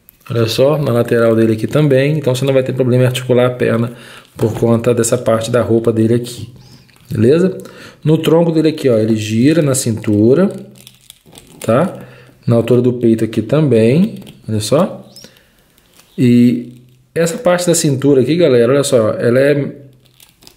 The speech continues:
solta, vamos dizer assim, ela é fora a parte desse cinturão aqui, né? Encaixada aqui, ó, tá? Nos braços aqui, galera, articulação dupla no cotovelo, gira a mãozinha aqui, levanta lateralmente até aqui,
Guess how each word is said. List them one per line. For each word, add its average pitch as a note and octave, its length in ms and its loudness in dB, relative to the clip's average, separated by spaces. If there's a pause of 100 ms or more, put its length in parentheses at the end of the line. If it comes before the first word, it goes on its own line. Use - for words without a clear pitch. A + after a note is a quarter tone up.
(120)
solta, F3 600 2
vamos C3 200 2
dizer C#3+ 80 2
assim, C3+ 180 -2
ela C3+ 140 2
é D3+ 40 0
fora D3 280 2
a - 40 0
parte D3 320 -2
desse B2+ 140 -6
cinturão A#2+ 500 0
aqui, A2 260 -2
né? A2+ 140 0
Encaixada A#2+ 580 0
aqui, A#2 260 -2
ó, G#2 100 -2 (1200)
tá? D3 300 0 (1400)
Nos C#3+ 180 2
braços D3 420 0
aqui, C3+ 240 -2
galera, B2 360 2
articulação A#2+ 580 -2
dupla A2+ 280 0
no A2 100 0
cotovelo, B2 800 0
gira A#2+ 280 2
a - 20 -2
mãozinha G#2+ 460 -2
aqui, D3 540 0 (1160)
levanta B2 440 2
lateralmente A2+ 600 0
até A2 200 0
aqui, D#3 540 0